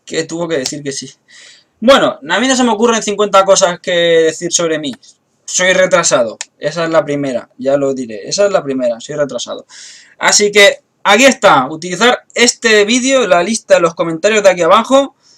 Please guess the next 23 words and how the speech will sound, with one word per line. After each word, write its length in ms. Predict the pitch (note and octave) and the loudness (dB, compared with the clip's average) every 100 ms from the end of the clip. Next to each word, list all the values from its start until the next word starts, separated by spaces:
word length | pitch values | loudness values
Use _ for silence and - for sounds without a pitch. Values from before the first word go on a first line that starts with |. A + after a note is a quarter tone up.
| _ - _ - | _ -20 _ 0
para 260 | F3+ F3+ | 2 4
decirme, 1040 | F3+ F3 G#3 A3 A3 G#3+ G#3+ G#3 G#3 G#3 F#3+ | 2 -2 -2 -2 -2 0 2 4 4 2 2
darme 320 | E3 F3 F3+ | -2 -4 -4
preguntas, 460 | F#3 A#3+ C4+ G3 G3 | 0 0 0 -2 -6
cosas 240 | F#3 G3+ | -6 -6
que 100 | - | -4
os 40 | F3 | -6
gustaría 380 | E3 - D#3+ | -6 -4 -2
saber 240 | D#3+ D3 C#3+ | 2 2 2
sobre 180 | E3 F#3+ | -2 -4
mí, 140 | A#3 | -6
cosas 240 | F#3 E3 | -4 -6
que, 180 | E3 E3 | -6 -10
que 120 | D#3+ | -8
os 120 | D#3 D3 | -10 -8
gustaría 400 | E3 - D3 D3 | -10 -4 0 2
que 80 | |
aparecieran, 540 | C#3+ C#3 C3+ F3+ G3 F3 | 2 -2 -4 0 0 0
preguntas 400 | D3+ D#3+ E3+ D#3+ | -4 -4 -6 -8
que 80 | E3 | -6
os 60 | |
gustaría 580 | D3 D3 D3 C#3 D#3+ D3 | -8 -6 -4 -2 2 2
que, 300 | C#3+ C#3+ C#3+ | 2 -6 -6